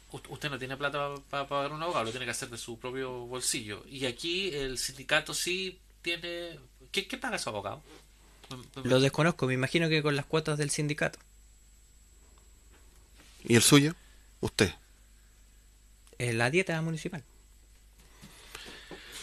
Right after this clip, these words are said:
Speaker 3: Vamos a ver, pues, qué, cómo sigue avanzando este recurso, pero a la luz de lo que usted señala, no, no debería ser admisible ni,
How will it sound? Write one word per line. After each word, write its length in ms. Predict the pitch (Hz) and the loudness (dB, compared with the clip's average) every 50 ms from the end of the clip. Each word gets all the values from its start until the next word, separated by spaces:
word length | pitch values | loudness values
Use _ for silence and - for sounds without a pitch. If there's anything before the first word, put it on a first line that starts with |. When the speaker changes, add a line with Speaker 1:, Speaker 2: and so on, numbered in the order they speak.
| - - - - - | -14 -14 -10 2 8
Speaker 3:
Vamos 180 | - 147 165 160 | 10 12 12 12
a 40 | 147 | 12
ver, 140 | 180 185 | 12 12
pues, 200 | - - 123 110 | 10 8 6 6
qué, 520 | - - 156 151 151 151 147 143 143 135 131 120 - - | 10 10 12 12 12 12 12 12 12 10 8 6 2 4
cómo 180 | - 147 143 139 | 8 10 10 10
sigue 220 | - - 151 143 | 12 12 12 12
avanzando 400 | 143 139 127 - - 156 147 143 | 12 12 10 10 10 10 10 8
este 160 | 135 - - 135 | 8 8 8 8
recurso, 540 | 139 143 170 175 - - - 151 170 202 - - - - | 8 10 8 8 8 8 6 4 4 2 -2 -8 -4 2
pero 160 | - 113 117 123 | 8 10 12 12
a 20 | |
la 80 | 123 127 | 12 12
luz 160 | 131 151 147 | 12 12 12
de 80 | 151 | 12
lo 80 | 147 147 | 12 12
que 60 | 131 135 | 10 8
usted 140 | - - | 8 8
señala, 420 | 143 - 160 147 156 170 175 190 190 | 10 10 12 12 12 12 12 12 12
no, 380 | 185 165 160 156 156 151 143 | 10 10 10 10 8 8 6
no 180 | 139 139 143 143 | 6 6 8 8
debería 300 | 139 135 139 135 147 135 | 8 10 10 10 8 8
ser 180 | - - 135 139 | 8 8 8 10
admisible 560 | 135 135 131 - - 143 143 147 147 151 147 | 10 8 8 6 8 8 8 8 8 6 6
ni, 460 | 131 123 107 95 98 92 - - - | 4 4 4 2 0 -2 -4 -4 -6